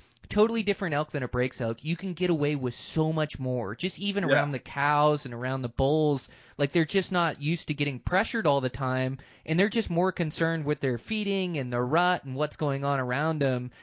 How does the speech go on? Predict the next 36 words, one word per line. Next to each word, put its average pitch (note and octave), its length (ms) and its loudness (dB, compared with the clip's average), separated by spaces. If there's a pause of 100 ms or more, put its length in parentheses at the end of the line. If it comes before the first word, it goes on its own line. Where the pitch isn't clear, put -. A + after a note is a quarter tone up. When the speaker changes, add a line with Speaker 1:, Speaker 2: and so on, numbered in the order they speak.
(280)
Speaker 1:
A-, D#3+ 260 0
they E3 120 0
just F3 240 -4
don't F3+ 220 -2
seem D#3+ 240 -4
like C3+ 160 -4
they're C3 120 -2
watching B2 480 -2
out C3 220 -4
for B2+ 160 -6
humans C3+ 460 -4
as A#2+ 160 -10
much, C#3 200 -4
but C3+ 140 -10
you F#3+ 100 -10
can F3 120 -8
get E3 180 -8
away E3 260 -4
with F3+ 200 -2
way A#3+ 720 -6
more, C#3+ 420 4
you E3+ 220 0
know, E3 160 4
as F3+ 120 2
far D3+ 300 2
as, C3 180 -2 (280)
like, D3+ 180 4
crossing D#3 540 2
meadows C#3+ 440 2
or C3 80 -6
sneaking D3+ 460 -4
through D3 180 -2
the C3+ 100 -2
timber C#3+ 500 -2
or B2 80 -2
just C#3 280 -6